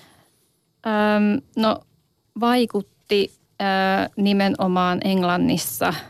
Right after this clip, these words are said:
ja Suomessa, koska Yhdysvalloissahan spiritualismi syntyi tuhatkaksisataaneljäkymmentäluvulla, eli ennen näitä, tota, Yhdysvaltain sisällissotavuosia. Ja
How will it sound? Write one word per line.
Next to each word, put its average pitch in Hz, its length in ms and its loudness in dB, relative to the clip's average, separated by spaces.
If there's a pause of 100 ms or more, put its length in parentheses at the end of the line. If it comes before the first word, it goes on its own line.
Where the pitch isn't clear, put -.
(140)
ja 196 200 0
Suomessa, 190 500 0
koska 196 260 -2
Yhdysvalloissahan 190 800 0
spiritualismi 190 560 -2
syntyi 185 300 -2
tuhatkaksisataaneljäkymmentäluvulla, 185 1120 -2
eli 175 140 0
ennen 180 280 0
näitä, 190 280 -2 (760)
tota, - 240 -4
Yhdysvaltain 185 680 -2
sisällissotavuosia. 190 1400 -2 (840)
Ja 185 360 0